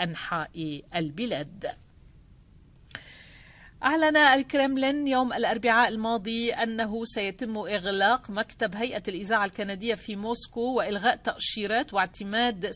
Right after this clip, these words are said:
صحفيها في روسيا. وأوضحت المتحدثة باسم وزارة الخارجية الروسية ماريا زاخاروفا خلال الإحاطة الأسبوعية مع الصحفيين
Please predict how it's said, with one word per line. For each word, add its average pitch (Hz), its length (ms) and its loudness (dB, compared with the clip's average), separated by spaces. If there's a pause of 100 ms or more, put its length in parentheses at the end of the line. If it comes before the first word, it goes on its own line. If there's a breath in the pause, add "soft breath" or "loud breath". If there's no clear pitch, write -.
صحفيها 226 680 -2
في 190 260 -8
روسيا. 190 640 -2 (520 loud breath)
وأوضحت 208 600 0
المتحدثة 208 1080 -2
باسم 208 420 -2
وزارة 202 400 0
الخارجية 202 540 -4
الروسية 196 600 0 (400 loud breath)
ماريا 233 380 6
زاخاروفا 214 840 4
خلال 185 380 4
الإحاطة 202 460 0
الأسبوعية 208 560 0
مع 208 180 2
الصحفيين 226 960 -2